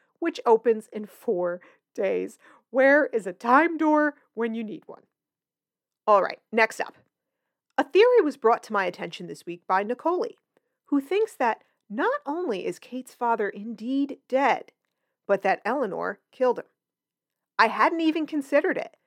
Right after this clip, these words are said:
but now, Nicole, you've got me considering that Eleanor might just have pulled a Carol Baskin.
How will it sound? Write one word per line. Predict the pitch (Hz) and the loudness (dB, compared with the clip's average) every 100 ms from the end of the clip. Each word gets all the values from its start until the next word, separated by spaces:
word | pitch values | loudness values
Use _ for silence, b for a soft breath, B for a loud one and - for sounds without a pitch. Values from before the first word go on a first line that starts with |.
| _ _ _ _ | _ _ _ _
but | 208 - | -4 0
now, | 240 320 | 0 0
Nicole, | 339 320 330 320 330 320 _ _ | 0 0 2 2 0 -8 _ _
you've | 190 269 339 | -6 -6 -2
got | 302 311 | 0 0
me | 302 302 | -2 -6
considering | - 294 285 220 196 175 | -10 -8 -4 -2 -4 -4
that | 180 - | -6 -4
Eleanor | 202 226 254 294 | -4 -4 -4 -8
might | 226 180 - | -6 -8 -10
just | - 214 - | -10 -10 -8
have | 339 320 | -6 -6
pulled | - 277 277 | 0 2 2
a | 208 | -2
Carol | - 202 190 240 | 0 0 2 0
Baskin. | 247 208 - - - | -4 -8 -10 -20 -20